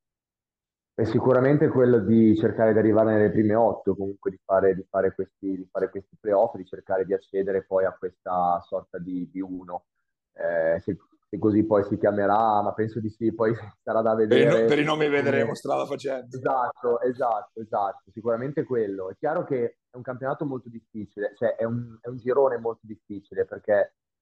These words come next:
Speaker 1: ha dimostrato anche la Virtus Imola, faccio un esempio, che sta facendo un campionato incredibile e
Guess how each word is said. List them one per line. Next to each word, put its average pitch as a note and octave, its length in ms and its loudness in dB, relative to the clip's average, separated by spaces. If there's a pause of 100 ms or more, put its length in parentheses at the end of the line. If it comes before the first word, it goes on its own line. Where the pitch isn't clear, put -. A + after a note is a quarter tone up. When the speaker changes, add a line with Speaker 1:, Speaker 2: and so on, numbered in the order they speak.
(300)
Speaker 1:
ha A#2 80 -4
dimostrato C3+ 500 2
anche C#3 220 2
la C3+ 80 4
Virtus C3 480 2
Imola, C#3+ 400 2
faccio A#2 240 -4
un A#2 80 -4
esempio, A#2 520 -4
che G2 400 -2
sta G2 160 -6
facendo G#2 300 -8
un G#2 60 -18
campionato G#2 500 -8
incredibile A2+ 720 -2
e G2 420 0